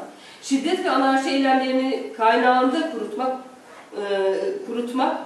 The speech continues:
olanak dışı olduğu gibi demokrasiyi tek seçenek olmaktan çıkartarak bütün kurumlarıyla faşizmi kökleştirmek de gündeme gelecektir. Gerçekten de şiddete karşı halkı örgütleme,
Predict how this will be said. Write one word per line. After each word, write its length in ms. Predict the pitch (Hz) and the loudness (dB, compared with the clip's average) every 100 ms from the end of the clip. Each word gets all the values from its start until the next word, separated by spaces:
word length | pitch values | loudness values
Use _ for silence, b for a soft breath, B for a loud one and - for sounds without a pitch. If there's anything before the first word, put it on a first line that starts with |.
| B B 220 | B B 0
olanak 480 | 254 302 320 277 | 4 4 2 0
dışı 200 | 247 240 | -4 -4
olduğu 260 | 196 196 349 | -2 -2 0
gibi 380 | 339 269 330 - B B B | 0 0 -2 -4 B B B
demokrasiyi 760 | 285 311 311 302 - 302 302 | 0 2 0 0 2 0 0
tek 200 | 302 381 | 0 0
seçenek 440 | - 277 254 247 240 | 0 -4 -2 -2 0
olmaktan 500 | 240 240 240 240 226 | 0 0 0 0 0
çıkartarak 680 | - 240 226 339 320 320 B B B | -2 0 0 0 0 -2 B B B
bütün 320 | - 381 381 381 | -8 0 0 2
kurumlarıyla 720 | 285 277 294 392 254 247 269 | 2 2 2 2 2 0 -2
faşizmi 500 | 277 381 330 - 247 | -2 0 2 2 0
kökleştirmek 880 | 254 240 233 - 247 262 370 - | -4 -4 -4 -4 -6 -4 -4 -4
de 300 | 277 339 - - | -2 -2 -4 -6
gündeme 340 | 247 247 285 | -2 0 0
gelecektir. 580 | 285 233 202 185 - - - - - - - - B B B B | 0 -2 -4 -6 -10 -14 -20 -20 -20 -20 -20 -20 B B B B
Gerçekten 580 | 277 359 427 - 269 262 | 0 2 2 2 0 0
de 60 | 269 | -2
şiddete 440 | - 254 320 - | -4 -6 -4 -2
karşı 340 | 247 214 269 | 0 0 -2
halkı 360 | 254 226 247 320 | 0 2 2 2
örgütleme, 760 | 233 240 233 240 190 185 349 | 2 2 0 -4 -2 -2 -2